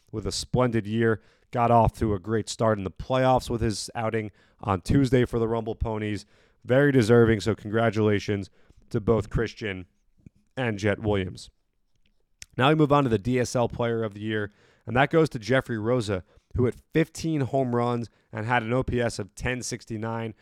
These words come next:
Rosa did things that we have not seen in this league since the formation of it in the mid nineties.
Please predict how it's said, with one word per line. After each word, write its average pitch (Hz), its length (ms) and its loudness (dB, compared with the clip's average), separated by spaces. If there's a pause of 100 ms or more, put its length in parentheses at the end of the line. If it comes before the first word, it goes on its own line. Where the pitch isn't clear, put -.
(300)
Rosa 139 340 0
did 127 260 -2
things 127 240 -2
that 113 80 0
we 113 120 -2
have 110 80 -4
not 107 260 -10
seen 143 380 -6
in 127 80 -2
this 117 200 -6
league 117 320 -6 (280)
since 117 260 -10
the 107 100 -8
formation 120 640 0
of 117 160 0
it 110 60 0
in 107 80 -2
the 98 60 -6
mid 98 180 -6
nineties. 113 560 -6